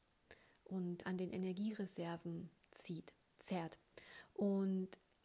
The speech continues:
die Pferde fahren ja dann einfach ihre Aktivität runter und bewegen sich auch viel weniger. Wir Menschen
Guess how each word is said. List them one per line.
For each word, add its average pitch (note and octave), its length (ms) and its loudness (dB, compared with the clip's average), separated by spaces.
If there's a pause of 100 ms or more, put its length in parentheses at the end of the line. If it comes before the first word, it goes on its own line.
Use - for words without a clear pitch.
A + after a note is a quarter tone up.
die G3 80 0
Pferde A#3+ 600 4 (100)
fahren G#3+ 320 2
ja G#3+ 100 4
dann G3+ 160 2
einfach G#3 320 0
ihre - 240 -4
Aktivität F#3 760 -4
runter A#3+ 460 2 (1080)
und F#3+ 640 4 (1500)
bewegen C4+ 480 8
sich - 260 2
auch G3 140 0
viel F#3 340 0
weniger. F#3+ 580 2 (1300)
Wir F#3 160 4
Menschen A#3 760 4